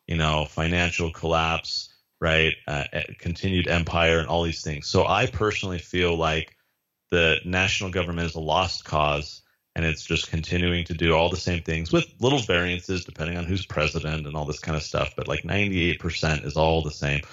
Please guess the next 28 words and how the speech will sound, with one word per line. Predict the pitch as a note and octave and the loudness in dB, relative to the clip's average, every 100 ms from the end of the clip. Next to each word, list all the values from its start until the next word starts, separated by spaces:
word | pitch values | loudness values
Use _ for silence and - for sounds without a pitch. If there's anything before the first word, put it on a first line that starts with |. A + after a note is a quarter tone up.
| - - _ - | -20 -20 _ -2
It's | G2+ F#2 | 0 0
for | - B2+ | 2 4
that | A2+ A#2+ A2+ | 4 2 0
reason | G2 E2+ F2+ | -2 -4 -6
that | E2+ | -2
I | F2 F#2 | 0 0
work | F#2 F2+ | -2 -4
at | |
a | E2 | -8
state | - - F2 | -6 -2 -2
and | D#2+ D#2+ | -2 -2
local | F2 - E2 | -2 -2 0
level | D#2 D2+ D2+ D2 | 0 0 -2 0
where | D#2+ D#2 | 2 2
we | D#2 D#2 | 2 2
actually | D#2+ - D#2+ | 0 0 -4
can | D#2 - F2+ F2 | -4 -4 -2 -2
affect | D#2+ D2 D2+ - | -2 -4 -4 -8
change, | - E2 D2 D2 | -4 -2 -2 -2
where | D#2+ E2 | 0 2
people | D#2 - F#2 F2+ | 2 -2 -4 -2
getting | F2 E2 | -2 -2
involved | D#2+ D2+ D#2 D#2+ | -2 2 2 0
can | - - F#2 F#2+ | -8 -2 0 2
actually | D#2 D#2+ - D#2 | 0 -2 -4 -6
make | D2+ | -4
a | |
difference. | D#2 D#2 D2+ - | -4 -4 -6 -10